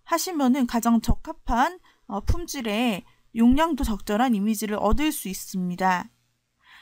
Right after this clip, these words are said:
퀄리티 부분만 변경하시고 나머지는 그냥 오케이를 눌러주시면 제이피지로 또 피에스디로 저장 완료가 되겠습니다. 자, 이렇게 해서 지금 첫 번째 문제를 풀어보았습니다.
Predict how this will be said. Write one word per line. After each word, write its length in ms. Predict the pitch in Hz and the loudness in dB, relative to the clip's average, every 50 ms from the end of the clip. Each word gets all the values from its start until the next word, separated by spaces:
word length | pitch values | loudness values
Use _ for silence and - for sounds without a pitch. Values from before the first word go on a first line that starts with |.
| - _ - | -20 _ -6
퀄리티 420 | - - 392 403 415 403 - 415 403 | 0 0 2 2 0 -2 -2 -4 -4
부분만 480 | 359 311 277 294 294 285 285 285 269 | -2 -2 -2 -2 -2 0 0 -2 0
변경하시고 960 | 240 247 202 202 202 240 247 247 269 311 302 - 277 233 220 - 349 381 415 415 | 0 0 0 0 -4 -4 -2 -2 -2 -2 -4 -4 -8 -8 -4 0 2 2 2 2
나머지는 680 | 269 202 190 202 233 247 233 - 220 214 208 214 226 | 2 0 2 2 2 2 2 0 -2 -2 0 0 0
그냥 340 | 226 - 220 220 269 320 320 233 | 0 2 2 2 2 2 2 0
오케이를 560 | 208 - - - 349 370 359 339 349 330 240 | 0 0 0 0 -2 -12 -12 -10 -10 -10 -8
눌러주시면 1040 | 202 202 196 226 233 226 208 208 - - 208 185 185 185 190 214 277 339 359 370 - - - _ _ _ _ - | -8 -6 -6 -4 -6 -6 -6 -8 -8 -6 -6 -4 -4 -2 2 2 2 2 0 -2 -16 -20 -20 _ _ _ _ -14
제이피지로 800 | - - 240 233 233 - - - 220 - - 185 180 170 170 208 - - - | -2 2 4 4 4 4 2 -2 -2 -2 -10 -14 -12 -12 -12 -12 -14 -16 -14
또 100 | - 233 | -10 -8
피에스디로 640 | - - - 294 294 269 - 233 208 202 208 269 311 | -8 -6 -4 -6 -6 -6 -6 -8 -6 -6 -4 -2 0
저장 400 | - - 202 190 196 214 214 202 | 0 0 0 0 0 0 0 0
완료가 460 | 185 180 180 180 180 185 254 294 330 339 | -2 -2 -4 -4 -4 -2 0 0 0 -2
되겠습니다. 840 | - - 240 220 233 233 - - 190 185 196 - - - - 226 _ _ _ _ _ _ _ - _ - - - - - - _ | -2 -4 0 0 0 -2 -4 -8 -10 -10 -8 -8 -8 -8 -10 -10 _ _ _ _ _ _ _ -20 _ -20 -20 -20 -20 -20 -20 _
자, 140 | - - 240 | -2 0 2
이렇게 400 | 220 226 285 339 349 - 381 370 | 2 4 2 2 0 0 0 0
해서 540 | 370 349 - 330 285 262 302 370 403 440 - _ _ _ _ _ _ _ | 0 0 0 2 4 6 6 6 4 2 -2 _ _ _ _ _ _ _
지금 300 | - - 226 220 277 294 | -10 -10 -8 -6 -4 -4
첫 200 | 320 - 427 415 | 0 0 0 0
번째 380 | - 440 453 403 403 - 339 302 | 2 0 0 0 -2 -4 -4 -4
문제를 1120 | 226 214 196 196 196 196 - 202 185 175 220 - _ _ _ _ _ - 240 302 359 381 370 | -2 -2 0 0 0 0 -2 -4 -6 -6 -8 -12 _ _ _ _ _ -2 0 0 0 0 -4
풀어보았습니다. 1000 | - - 427 440 415 403 349 294 240 - - 208 190 185 180 - 165 165 190 | -2 2 2 2 2 2 0 -2 -2 -4 -6 -4 -4 -4 -4 -4 -4 -6 -6